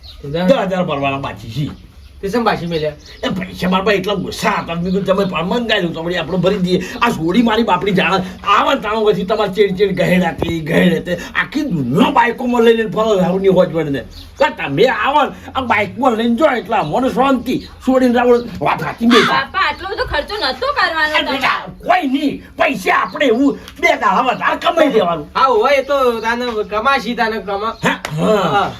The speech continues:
Speaker 2: વાત સમજો
Speaker 1: તે
Speaker 2: ને.
Speaker 1: ખાલી દસ જ ભરવાના?
Speaker 2: દસ ભરવાના.
Speaker 1: તે વાંધો નહીં.
Speaker 2: હા.
Speaker 1: હું કહું છું.
Speaker 2: હમ.
Speaker 1: કાલે આ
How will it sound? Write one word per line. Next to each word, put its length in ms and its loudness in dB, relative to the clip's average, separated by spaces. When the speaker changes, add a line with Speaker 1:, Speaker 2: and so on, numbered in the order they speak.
Speaker 2:
વાત 300 -4
સમજો 400 -2
Speaker 1:
તે 60 6
Speaker 2:
ને. 320 2
Speaker 1:
ખાલી 160 -2
દસ 140 -4
જ 160 -8
ભરવાના? 600 0
Speaker 2:
દસ 120 0
ભરવાના. 440 2
Speaker 1:
તે 60 -4
વાંધો 300 0
નહીં. 300 2
Speaker 2:
હા. 240 0
Speaker 1:
હું 100 -4
કહું 160 -2
છું. 320 -8
Speaker 2:
હમ. 60 -4
Speaker 1:
કાલે 340 -10
આ 120 -8